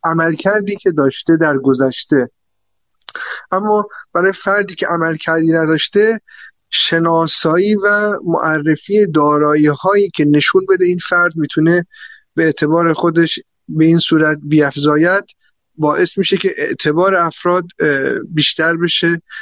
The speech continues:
برخورداری بیشتری بتونن پیدا کنن و به هر حال این شمولیت مالی مردم،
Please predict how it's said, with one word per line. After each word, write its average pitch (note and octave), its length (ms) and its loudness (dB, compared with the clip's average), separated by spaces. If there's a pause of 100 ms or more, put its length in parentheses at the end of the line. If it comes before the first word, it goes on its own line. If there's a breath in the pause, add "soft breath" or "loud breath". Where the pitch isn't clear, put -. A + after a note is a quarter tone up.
(160 loud breath)
برخورداری D3 880 2
بیشتری E3 520 -2
بتونن E3+ 520 -2
پیدا E3+ 300 2
کنن F#3 380 -4
و F3+ 80 2
به E3 120 -2
هر E3 120 0
حال D4+ 220 0 (580 loud breath)
این G3 140 2
شمولیت D#3 1120 2
مالی F3+ 560 2
مردم، F3 640 0